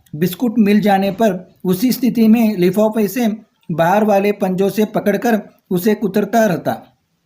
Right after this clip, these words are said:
ಅದಕ್ಕೆ ಹಸಿವಾಗಣ ಚಿಕ್ ಚಿಕ್ ಅಂತ ಶಬ್ದ ಮಾಡ್ತಿತ್ತು। ಚಿಕ್ ಚಿಕ್ करके मानो वह मुझे सूचना देता। ಚಿಕ್ ಚಿಕ್ ಎಂದು ಶಬ್ದ ಮಾಡುತ್ತಾ ಲೇಖಕಿ ಅದು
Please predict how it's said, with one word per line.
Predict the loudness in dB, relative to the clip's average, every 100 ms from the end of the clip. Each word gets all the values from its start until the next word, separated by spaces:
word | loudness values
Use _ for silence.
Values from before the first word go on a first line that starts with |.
| _ _ _ _ _ _ _ _ _ _ _ _
ಅದಕ್ಕೆ | -2 0 2
ಹಸಿವಾಗಣ | 0 0 0 2 2 0 -2 -8 _ _ _ _ -4
ಚಿಕ್ | -4 -2
ಚಿಕ್ | -2
ಅಂತ | 0 2 0 -2 -8
ಶಬ್ದ | -4 0 2
ಮಾಡ್ತಿತ್ತು। | 0 -2 -6 -12 -4
ಚಿಕ್ | -6 -4
ಚಿಕ್ | -4
करके | -2 0 0 -2 -6 _ _
मानो | 0 2 2
वह | 0 0
मुझे | 0 0 -2 -4
सूचना | -4 -2 2 2
देता। | 2 0 -4 -10 _ _
ಚಿಕ್ | -6 -2
ಚಿಕ್ | -2 0
ಎಂದು | 0
ಶಬ್ದ | 2 0 0
ಮಾಡುತ್ತಾ | 0 -2 -2 -2 -4 -12 _ _
ಲೇಖಕಿ | -2 0 0 0
ಅದು | 0 0